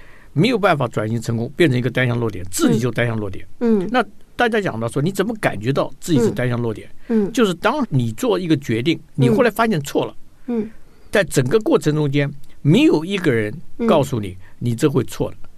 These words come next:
Speaker 2: 对。
Speaker 1: 那么你就是单向弱点了，你感觉到。
Speaker 2: 嗯。嗯。
Speaker 1: 因为每个人在企业里面都做过很多很多错的决定，
Speaker 2: 嗯。是。
Speaker 1: 只有你知道，没有人知道。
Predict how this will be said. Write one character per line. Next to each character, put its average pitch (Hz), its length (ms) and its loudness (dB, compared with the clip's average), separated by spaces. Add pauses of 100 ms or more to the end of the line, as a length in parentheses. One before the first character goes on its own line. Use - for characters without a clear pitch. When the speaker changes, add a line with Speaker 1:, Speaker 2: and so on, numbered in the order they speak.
(260)
Speaker 2:
对。 208 120 -4
Speaker 1:
那 220 120 4
么 170 120 0 (180)
你 120 140 0
就 117 140 0
是 113 100 -2
单 113 160 -2
向 107 120 -4
弱 101 100 -8
点 98 180 -12
了， - 120 -12 (240)
你 143 100 4 (140)
感 127 160 2
觉 117 120 -2
到。 147 200 -2 (220)
Speaker 2:
嗯。 240 100 -4
嗯。 - 20 2
Speaker 1:
因 226 80 4
为 277 80 4
每 147 220 6
个 196 100 4
人 202 80 4
在 180 160 4
企 196 240 -4
业 165 100 4
里 113 120 0
面 104 180 -6
都 156 140 4
做 233 280 4
过 165 280 0
很 185 240 0
多 220 100 8
很 156 160 0
多 135 100 0
错 139 200 -2
的 120 80 -2
决 107 180 -6
定， 113 80 -6
Speaker 2:
嗯。 - 100 -16
是。 - 240 -4
Speaker 1:
只 247 120 2
有 294 80 4
你 160 100 4
知 151 160 -2
道， - 160 -2
没 190 140 0
有 208 40 8
人 180 120 2
知 165 100 -6
道。 165 180 -2